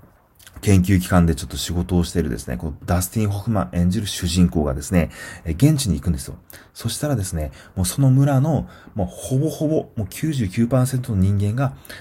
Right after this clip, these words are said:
あの、亡くなっていたと。このモターバ川、モタ-、その、出血熱でですね。で、もの、感染すると二十四時、四時間以内に、えー、感染者を殺してしまうというですね、ものすごく恐ろしい、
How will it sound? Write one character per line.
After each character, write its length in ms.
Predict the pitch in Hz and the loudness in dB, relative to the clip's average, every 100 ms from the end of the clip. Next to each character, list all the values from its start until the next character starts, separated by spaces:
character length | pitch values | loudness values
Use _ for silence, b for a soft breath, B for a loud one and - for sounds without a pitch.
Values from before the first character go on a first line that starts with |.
| B | B
あ 140 | 85 78 | -6 -4
の、 100 | 73 | -4
亡 160 | 80 | -2
く 100 | - | 0
な 120 | 104 | 0
っ 20 | 98 | 0
て 140 | - | 0
い 40 | 90 | -2
た 60 | |
と。 140 | 85 - - _ - | -2 -10 -20 _ -8
こ 140 | - | 2
の 160 | 85 80 B B | 2 2 B B
モ 200 | - 90 | 2 2
タ 180 | 90 101 | 4 2
ー 40 | 98 | 2
バ 120 | 95 | 2
川、 440 | 90 87 85 82 - | 4 2 2 -2 -2
モ 160 | 95 | 0
タ-、 200 | 92 95 - | 0 -2 -4
そ 140 | - | -2
の、 360 | 82 78 71 - _ _ - | -2 -2 -4 -8 _ _ -10
出 220 | - - | -10 -4
血 220 | 90 87 | -4 0
熱 240 | 85 - 71 | -2 -2 -4
で 20 | |
で 120 | 69 | -6
す 100 | - | -2
ね。 220 | 98 95 B B B | -2 -2 B B B
で、 160 | - 92 B B - | -2 -2 B B 0
も 160 | 98 | 2
の、 160 | 117 120 - - | 2 -2 -6 -16
感 260 | - 131 139 | -2 2 2
染 180 | 139 139 | 2 0
す 120 | 139 | 0
る 100 | 135 | -2
と 200 | 110 78 | -2 0
二 160 | 87 110 | 2 2
十 220 | 131 123 | 4 4
四 180 | - 101 | 2 -2
時、 160 | 92 - | -4 -4
四 120 | 104 | -2
時 120 | 101 | -2
間 260 | 110 117 110 | -2 -2 0
以 40 | |
内 200 | 120 113 | 0 0
に、 280 | 95 127 180 B B B - | 2 0 0 B B B -6
え 140 | 80 | -4
ー、 40 | 76 | -4
感 260 | - 101 | -2 -2
染 160 | 98 101 | 0 -2
者 160 | 90 101 | -2 -2
を 140 | 90 B B - | -2 B B -14
殺 320 | - 98 101 | -4 -2 -2
し 60 | |
て 60 | - | -4
し 100 | 98 | -2
ま 100 | 104 | -2
う 60 | 98 | 0
と 60 | |
い 20 | 87 | 0
う 20 | |
で 80 | 71 | -2
す 100 | 71 | -4
ね、 180 | 71 B B _ | -8 B B _
も 160 | 87 101 | 2 4
の 100 | 117 | 2
す 220 | - - | -2 -4
ご 160 | 131 | -2
く 180 | 127 - | -2 -4
恐 280 | - - 104 | -2 -2 0
ろ 100 | 101 | -2
し 220 | 98 117 | 0 0
い、 80 | 90 | -2